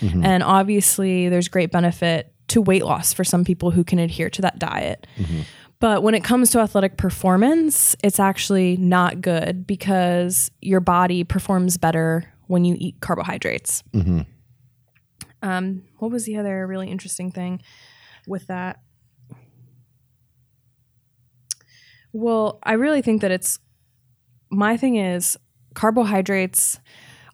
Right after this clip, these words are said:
Speaker 2: are a really important part of our diet. And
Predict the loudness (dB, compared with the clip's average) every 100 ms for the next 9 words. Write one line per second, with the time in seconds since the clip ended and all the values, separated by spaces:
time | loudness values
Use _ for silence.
0 | 0 4 4 2 0 0 2 4 2 2
1 | 0 -2 0 0 0 -4 -2 -2 -2 -6
2 | -2 0 2 2 0